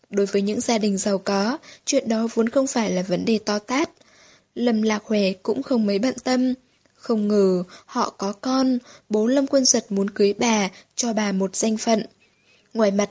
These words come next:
Lâm Lạc Hòe không phản đối rõ ràng, chỉ nói để khi đứa trẻ ra đời đưa đi xét nghiệm rồi mới quyết định.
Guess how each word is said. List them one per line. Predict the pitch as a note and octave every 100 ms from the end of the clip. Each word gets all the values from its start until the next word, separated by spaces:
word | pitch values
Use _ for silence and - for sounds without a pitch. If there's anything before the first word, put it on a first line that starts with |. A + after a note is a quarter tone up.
| -
Lâm | A3 A3 A3 A3 - - -
Lạc | A#3+ A3+ F#3+ -
Hòe | G#3 F#3+
không | F#3 B3 A3
phản | G#3+ G#3
đối | G3+
rõ | G3 A#3
ràng, | C4 C4 A3+ G#3 - - -
chỉ | - A3+
nói | G3+ G3 A3
để | B3 G3+
khi | A3+
đứa | G3+ G3+
trẻ | - A3
ra | - G#3+
đời | G3+ G#3 F#3
đưa | F3+
đi | G3+ G#3
xét | - C#4+
nghiệm | C4 B3 A#3
rồi | - G3
mới | F3+
quyết | F3+ C#4 A3+
định. | A#3+